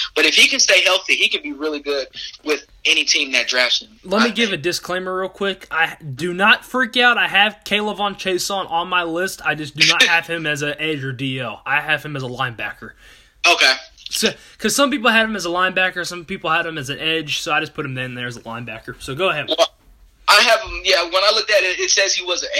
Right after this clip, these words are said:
Speaker 1: edge, so I just put him, yeah, I just put him in my edge, um, top five. And then at two, I have Derek Brown.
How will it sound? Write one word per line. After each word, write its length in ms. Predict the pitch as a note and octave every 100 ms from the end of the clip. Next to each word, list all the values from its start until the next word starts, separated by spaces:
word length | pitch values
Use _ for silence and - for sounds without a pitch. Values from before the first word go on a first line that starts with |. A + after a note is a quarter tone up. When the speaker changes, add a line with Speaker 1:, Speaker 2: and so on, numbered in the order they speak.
| D#3+
Speaker 1:
edge, 100 | D#3
so 100 | D#3
I 100 | D3+
just 180 | D#3 -
put 120 | D3+
him, 80 | C#3
yeah, 120 | C#3 C#3
I 40 |
just 140 | -
put 100 | C3
him 80 | A#2
in 80 | A2+
my 100 | A2+ -
edge, 240 | A2 G#2 B2 A2 -
um, 240 | A#2 A2 A2 _ - - - - -
top 200 | - A#2
five. 220 | B2 B2 A#2+ - - -
And 140 | F3+
then 220 | G3 G#3 G3+ F#3
at 120 | -
two, 420 | A#3+ A#3+ A3+ F3+ _ _ -
I 100 | F3
have 280 | A#3+ A3 - -
Derek 400 | G#3+ F#3 F3 -
Brown. 400 | D#3+ D#3 A#2+ B2